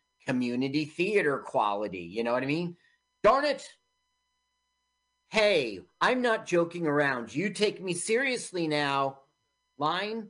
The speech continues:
line. You know what I mean? It's no acting. This is the worst part of the film. It goes from her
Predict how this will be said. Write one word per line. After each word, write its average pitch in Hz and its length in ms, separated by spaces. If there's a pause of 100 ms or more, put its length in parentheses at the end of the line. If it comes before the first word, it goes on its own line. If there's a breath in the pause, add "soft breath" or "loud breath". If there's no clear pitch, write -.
(160)
line. 175 560 (160 loud breath)
You 185 100
know 240 80
what 254 100
I 247 60
mean? 262 280
It's 175 200
no 226 240
acting. 170 500 (840)
This 294 180
is 339 160
the 226 100
worst 196 340
part 160 180
of 156 80
the 147 80
film. 90 420 (300)
It 147 220
goes 139 320
from 117 260
her 233 640